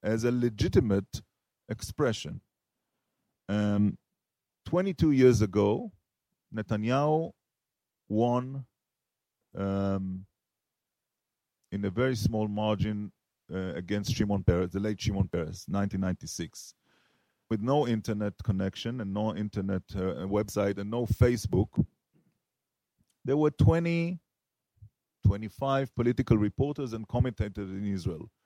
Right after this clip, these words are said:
which means if you have them with you, it's easier for you to manipulate the media and the agenda. And I think the fake news, the main reason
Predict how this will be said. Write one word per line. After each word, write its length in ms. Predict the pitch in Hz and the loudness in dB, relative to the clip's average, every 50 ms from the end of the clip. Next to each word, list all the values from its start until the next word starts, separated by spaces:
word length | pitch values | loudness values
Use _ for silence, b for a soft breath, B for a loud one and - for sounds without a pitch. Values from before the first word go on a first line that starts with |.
| _ _ | _ _
which 240 | - 117 127 123 - | -8 -6 -6 -6 -6
means 400 | 175 165 139 113 101 82 - - _ _ _ _ _ _ _ _ _ _ _ _ _ - | -8 -8 -8 -10 -12 -14 -18 -20 _ _ _ _ _ _ _ _ _ _ _ _ _ -6
if 240 | 131 131 - - | -4 -4 -4 -2
you 160 | 135 135 143 123 | 0 0 0 2
have 260 | 131 190 208 170 120 | 2 2 2 2 2
them 320 | 127 120 117 113 113 107 98 | 2 2 2 2 0 -4 -4
with 340 | - 117 151 190 202 160 104 | 0 2 2 2 2 2 0
you, 420 | 107 95 87 82 85 92 107 - - - - - _ _ _ _ _ _ _ | 0 0 0 0 0 -2 -4 -6 -10 -16 -20 -20 _ _ _ _ _ _ _
it's 240 | - 110 - - - | -6 -6 -6 -4 -4
easier 380 | 190 220 190 151 127 107 101 95 | -2 -2 -2 -2 -2 -2 -2 -2
for 200 | 92 90 98 98 | -2 -4 -4 -4
you 380 | 95 95 90 90 101 120 147 - - | -2 -2 0 0 0 -2 -4 -6 -8
to 120 | - - 127 | -8 -6 -4
manipulate 560 | 127 127 127 123 123 107 98 95 95 101 - _ _ - - - | -4 -4 -2 -2 0 2 2 2 0 -2 -4 _ _ -20 -16 -12
the 400 | 104 98 107 113 117 117 117 - - _ _ _ _ _ _ _ _ _ _ - | -8 -4 -4 -2 -2 -2 -4 -6 -8 _ _ _ _ _ _ _ _ _ _ -8
media 480 | - 151 180 160 104 92 92 85 87 - _ _ - | -6 -4 -4 -4 -4 -6 -8 -8 -10 -14 _ _ -6
and 220 | - 101 107 101 | -4 -4 -2 0
the 100 | 110 120 | 0 0
agenda. 480 | 120 110 104 113 113 104 92 82 - - _ _ _ _ _ _ _ _ _ _ _ _ _ - | 0 0 0 -2 -2 -2 -2 -4 -8 -14 _ _ _ _ _ _ _ _ _ _ _ _ _ 0
And 140 | 98 101 | 0 2
I 80 | 104 107 | 2 2
think 480 | 107 - 175 190 180 160 160 - - - - _ _ _ _ _ _ _ _ _ _ _ _ _ _ _ | 0 0 0 0 2 2 0 -2 -4 -12 -20 _ _ _ _ _ _ _ _ _ _ _ _ _ _ _
the 140 | - - 104 | 0 2 2
fake 380 | 101 - - 151 165 151 - - | 4 6 6 6 6 6 2 -2
news, 560 | 123 120 120 123 123 131 135 139 - - - - - - _ _ _ _ _ _ _ _ _ _ _ _ _ _ _ _ - | -2 0 2 2 0 0 -2 -6 -10 -14 -16 -16 -16 -18 _ _ _ _ _ _ _ _ _ _ _ _ _ _ _ _ -6
the 120 | 92 98 | -4 -4
main 340 | 101 110 123 135 143 147 135 | -2 2 2 2 2 2 2
reason 560 | 117 117 123 113 95 82 87 85 80 85 - | 2 4 4 4 2 2 0 -2 -4 -6 -8